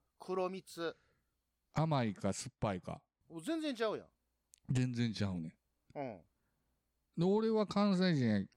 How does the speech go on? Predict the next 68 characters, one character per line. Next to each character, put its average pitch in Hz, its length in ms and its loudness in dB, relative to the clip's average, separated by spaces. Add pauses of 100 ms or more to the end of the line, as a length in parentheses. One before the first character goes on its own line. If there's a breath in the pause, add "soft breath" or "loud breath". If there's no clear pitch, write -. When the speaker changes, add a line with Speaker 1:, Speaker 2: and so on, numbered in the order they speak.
(220)
Speaker 2:
か 104 160 0
ら 104 120 2
黒 143 320 2
蜜 151 300 0
な 127 160 2
ん 82 60 -2
よ。 - 200 -10 (1000)
も 147 120 2
う 135 40 -2
デ 147 140 4
ザ 185 280 4
ー - 20 -2
ト 175 120 -2
感 202 300 0
覚 - 180 -2
な 202 140 6
ん - 40 -2
よ。 85 80 -4
Speaker 1:
え、 98 40 -2
は - 80 -6
あ。 - 40 -20 (300)
関 330 360 4
西 277 80 4
は 294 160 6
黒 135 180 -4
蜜 117 220 -6
な 101 80 -6
ん 90 80 -12
や。 76 120 -18 (340)
Speaker 2:
一 214 360 2
応 196 40 6
両 208 220 2
方 190 120 4
売 - 20 -2
っ 185 40 -6
て 170 120 -2
る 147 60 2
よ、 113 100 2
関 110 200 2
西。 90 180 0
三 120 280 0
杯 113 160 4
酢 104 80 0
も 98 140 2
売 - 20 4
っ 110 60 0
て - 200 -4
る 107 120 0
け 92 120 2
ど。 156 300 2 (140)
Speaker 1:
う 147 80 -4
ん、 - 20 0
う - 20 0
ん、 117 120 -4
う 113 40 -4
ん。 98 380 -8 (140)
Speaker 2:
で、 175 100 2
京 208 280 2
都 123 120 0
と 104 100 2
か 95 100 2
や 92 60 4
っ 87 40 -8
た 92 160 2
ら 90 180 2
さ、 87 300 0 (500)
Speaker 1:
う 151 80 -4
ん。 104 160 -8